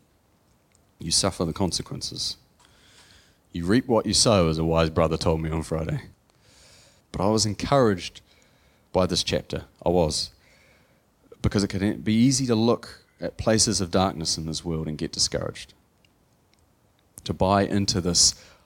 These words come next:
idea that some places are more godless or faithless, and that the world is just becoming more and more pagan. Everyone's going after their own preferred gods,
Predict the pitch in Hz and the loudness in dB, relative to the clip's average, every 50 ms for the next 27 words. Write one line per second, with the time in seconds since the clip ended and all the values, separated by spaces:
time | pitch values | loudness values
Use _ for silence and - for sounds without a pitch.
0 | _ - 82 82 85 85 - 98 92 87 82 87 85 - - - 92 92 104 101 | _ -2 -2 -2 0 0 2 4 4 4 4 2 2 2 2 4 4 2 2 0
1 | - - 95 87 82 - 85 82 90 87 85 87 87 87 85 - - - 87 85 | 0 0 0 2 2 0 0 0 -2 0 0 0 0 0 -2 -2 0 0 2 2
2 | 85 87 85 80 - - - 87 78 - - - - - - 82 85 80 - - | 2 2 0 0 0 0 0 0 -2 -4 -6 -8 -4 0 0 0 0 0 -2 -4
3 | 85 76 78 - - - - - _ _ _ _ _ _ _ _ _ _ _ _ | -4 -2 -2 -2 -4 -4 -8 -14 _ _ _ _ _ _ _ _ _ _ _ _
4 | _ _ _ _ _ _ _ _ - 80 85 95 80 - 87 85 101 104 104 104 | _ _ _ _ _ _ _ _ -4 -2 -2 -2 -4 -4 -4 -2 0 2 2 2
5 | 98 90 - - 95 - - 104 - 101 101 95 95 92 87 90 95 98 95 92 | 2 0 0 -2 -2 -2 -2 -2 0 0 2 2 2 2 2 2 2 2 2 2
6 | 92 90 90 87 - - 90 80 78 73 85 82 82 82 - - - - - - | 2 2 0 0 0 0 0 -2 -2 -2 -4 -4 -4 -6 -8 -12 -20 -20 -20 -20
7 | _ _ _ _ _ _ - 95 87 95 95 95 92 87 85 - 92 92 92 90 | _ _ _ _ _ _ -6 -4 0 0 2 2 2 0 0 0 0 0 2 2
8 | 90 92 92 87 - 107 87 85 87 87 90 90 90 - - - - - 95 90 | 2 2 2 0 0 -2 -2 0 0 0 0 0 -2 -2 -4 -4 -2 0 0 2
9 | 92 87 - - 82 80 85 87 87 85 - - - | 0 0 -2 -2 -2 -2 -2 -2 -2 -2 -4 -4 -4